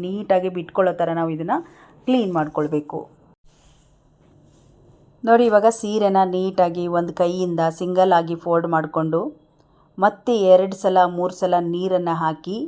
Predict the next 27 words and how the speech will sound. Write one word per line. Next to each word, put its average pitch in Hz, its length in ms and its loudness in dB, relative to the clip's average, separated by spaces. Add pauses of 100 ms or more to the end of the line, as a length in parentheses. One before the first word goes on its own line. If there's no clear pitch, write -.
(160)
ಈ 185 120 0
ರೀತಿ 175 200 -6 (100)
ಚೆನ್ನಾಗಿ 170 500 -2 (100)
ಸೀರೆಯನ್ನ 160 460 0 (220)
ಜಾಲಿಸ್ಕೊಳ್ಬೇಕು. 156 840 2 (1400)
ಈ 240 140 0 (120)
ಸೀರೆಯಲ್ಲಿ 226 440 6 (140)
ಹಳೆ 196 220 4 (100)
ಕಲೆ, 214 180 6 (100)
ಸ್ವಲ್ಪ 240 320 -2 (160)
ನೀರಿನ 220 340 -2 (100)
ಕಲೆ, 185 240 0 (260)
ಸ್ವಲ್ಪ 220 300 -2 (140)
ಜಿಡ್ಡಿನ 196 380 -4 (120)
ಕಲೆ 196 240 2
ಇತ್ತು, 185 200 -6 (460)
ಹಾಗಾಗಿ 196 420 6 (180)
ಆ - 20 6 (140)
ಕಲೆಯನ್ನ 180 340 0 (200)
ನೀಟಾಗಿ 185 500 0 (120)
ಬಿಟ್ಕೊಂಡಿದೆ. 170 560 0 (1040)
ನೋಡಿ, 214 180 2 (140)
ಈ 233 60 2 (100)
ಸೀರೆನೂ 208 360 2 (100)
ಕೂಡ 185 120 6 (880)
ಒಂದು 190 340 2
ರೌಂಡ್ 220 220 2